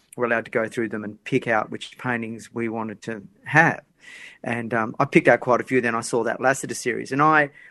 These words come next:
I'd read a couple of books about Lassiter, and, um, it's a very tragic and interesting story, um, as far as he's concerned in that expedition.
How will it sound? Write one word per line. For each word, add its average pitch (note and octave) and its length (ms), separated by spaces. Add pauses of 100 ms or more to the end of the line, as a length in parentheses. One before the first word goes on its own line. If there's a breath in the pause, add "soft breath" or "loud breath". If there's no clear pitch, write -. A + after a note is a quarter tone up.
I'd G3 140
read D3 120
a A2 140
couple A2+ 180
of G#2+ 80
books D#3+ 260
about A2 320
Lassiter, - 440 (540 soft breath)
and, A#2 380
um, A2 300 (520)
it's - 180
a - 40
very A#2 500
tragic A2+ 600 (220)
and A#2 160
interesting A#2 760 (220)
story, A#2+ 840 (520 soft breath)
um, A#2 360
as A2+ 120
far A2+ 220
as G#2+ 100
he's C3 280
concerned G#2+ 440
in A2 80
that A2+ 200
expedition. - 800